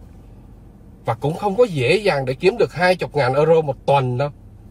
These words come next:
Các anh chị em hình dung yếu ạ. Nhưng nếu các anh chị em thực sự cam kết, các anh chị em biết cách làm việc với tuyến trên của mình, với những người mà đã tự, đã tạo ra được cái hệ thống rồi, những người đạt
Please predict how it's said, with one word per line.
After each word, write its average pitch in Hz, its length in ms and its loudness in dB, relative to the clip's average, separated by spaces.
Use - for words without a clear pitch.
Các 175 80 2
anh 190 60 2
chị 156 120 -4
em 139 100 2
hình 123 160 -2
dung 135 180 -4
yếu 147 140 -4
ạ. 175 140 -16
Nhưng 202 260 -2
nếu 214 240 2
các 262 120 2
anh 254 100 0
chị 160 140 -4
em 156 140 -2
thực 160 240 -4
sự 135 240 -4
cam 170 240 -2
kết, 196 180 -4
các 208 80 2
anh 220 100 -2
chị 160 120 -2
em 160 120 0
biết 247 260 0
cách - 160 0
làm 135 280 -2
việc 131 220 -2
với 175 160 0
tuyến 226 200 -8
trên 160 200 0
của 165 120 0
mình, 175 180 2
với 180 200 4
những 214 340 -4
người 165 260 4
mà 139 140 -2
đã 127 260 0
tự, 156 240 2
đã 135 300 -2
tạo 156 240 0
ra 151 160 2
được 143 200 -8
cái 160 120 -4
hệ 113 100 -6
thống 143 200 -4
rồi, 151 220 2
những 175 200 -2
người 170 180 4
đạt 156 200 -2